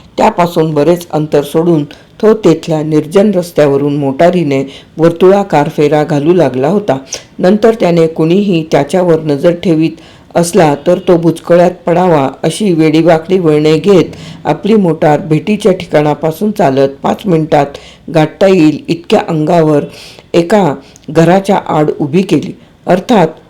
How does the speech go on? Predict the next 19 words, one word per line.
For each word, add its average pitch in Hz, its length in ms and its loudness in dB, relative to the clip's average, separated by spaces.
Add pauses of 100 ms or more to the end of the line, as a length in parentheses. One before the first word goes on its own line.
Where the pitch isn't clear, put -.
(200)
अगदी 160 500 0
लपून 170 360 2
छपून 185 360 0
त्या 165 160 0
ठिकाणी 170 480 0
जावे 151 360 2 (340)
अशी 214 260 -4
त्याची 147 440 -2 (160)
इच्छा 160 320 -4
नव्हती, 139 420 -2 (320)
कारण 165 340 2
त्या 160 180 0
कोपऱ्यावर 151 720 2 (400)
जिला 165 340 4 (100)
वर्तमानपत्रांनी 165 1120 0 (800)
खूप 240 260 2 (340)
प्रसिद्धी 180 460 0
दिली 165 340 0
होती, 165 360 0